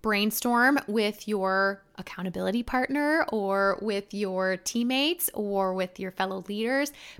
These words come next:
Brainstorm on ways you can improve the systems you have in place or set up systems that you don't have in place. And I think that when you start there, you will feel so much more productive right out of the gate because you will have made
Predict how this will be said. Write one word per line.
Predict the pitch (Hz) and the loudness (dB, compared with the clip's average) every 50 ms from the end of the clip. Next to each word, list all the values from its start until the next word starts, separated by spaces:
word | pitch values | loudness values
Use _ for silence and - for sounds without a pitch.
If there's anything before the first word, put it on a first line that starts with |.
| - | -10
Brainstorm | _ - 247 269 302 302 - - 339 339 339 - | _ -4 -2 0 -2 -2 -2 -2 0 0 0 0
on | - 247 233 220 | 0 2 2 2
ways | 208 202 202 196 196 202 196 - - | 2 2 4 4 4 2 0 -2 -8
you | - 185 190 202 208 208 196 | -8 -4 -2 -2 -2 -2 -4
can | 196 - - - 202 190 185 180 180 - | -6 -8 -6 -4 -2 0 0 0 -2 -2
improve | - 190 190 185 - - 202 190 190 196 | -2 -4 -4 -6 -4 -2 -2 0 0 0
the | 208 214 | 0 -2
systems | 214 - 190 185 - - 180 185 - | -2 -2 -6 -6 -6 -4 -6 -4 -6
you | 190 | -6
have | 170 175 165 | -6 -6 -8
in | 165 170 | -8 -10
place | - - 233 240 254 233 - - - _ _ | -6 -4 -2 -2 -2 -2 -4 -10 -16 _ _
or | - 311 339 320 269 247 254 277 - - _ | 2 4 6 6 6 6 4 2 0 -8 _
set | - - - 208 202 | -14 -4 -2 0 0
up | 202 - - | 2 0 0
systems | - 202 - - - 190 196 | -4 -4 -4 -4 -4 -4 -2
that | - - | -2 -2
you | 214 208 | -2 -2
don't | 202 185 226 254 285 | -2 0 0 0 0
have | 262 214 170 | 0 -2 -2
in | 160 156 | -4 -8
place. | - - - - - - - - - - - - - _ _ - | -6 -6 -6 -6 -6 -8 -10 -10 -16 -18 -18 -18 -20 _ _ 0
And | 214 214 214 208 208 208 - - - _ - | 2 4 4 4 2 0 -4 -6 -6 _ 4
I | 208 202 202 | 4 4 4
think | 202 - 269 302 359 - | 2 -2 -2 -2 -2 2
that | - 226 208 - | 4 4 4 4
when | 202 214 | 4 0
you | 208 190 | 0 0
start | - - - - - 202 196 220 285 285 - _ | 0 -2 -4 2 6 8 8 8 6 2 -4 _
there, | - 196 190 202 226 269 330 370 381 - - - - - - - _ _ | -2 0 2 2 4 4 4 2 0 -4 -16 -20 -20 -20 -20 -20 _ _
you | - 208 226 240 | 0 0 2 4
will | 247 247 | 2 2
feel | 240 - - 240 214 208 | 0 0 2 2 2 2
so | - - - - 208 208 | 2 0 0 2 2 4
much | 226 254 247 - | 2 2 0 -2
more | 254 233 | -4 -2
productive | - - 220 196 208 208 - - 196 175 175 | 0 -2 2 2 2 2 2 0 -2 0 2
right | 185 180 180 | 2 4 4
out | 185 185 | 4 2
of | 185 | 0
the | - 175 | -6 -6
gate | 156 - 175 175 208 285 311 - - | -4 -2 0 0 2 0 -2 -4 -4
because | - 233 220 - - 226 202 202 202 196 190 - - | -4 -4 -4 0 2 2 4 4 2 0 -4 -6 -8
you | 190 190 208 214 214 214 208 | -6 -4 -2 0 0 0 0
will | 202 190 190 185 185 185 190 | 0 0 0 2 2 0 0
have | 180 185 190 180 175 175 175 - | 0 0 2 4 4 2 2 -2
made | 180 175 190 185 180 175 175 175 165 - | -6 -4 -4 -4 -4 -4 -4 -6 -8 -10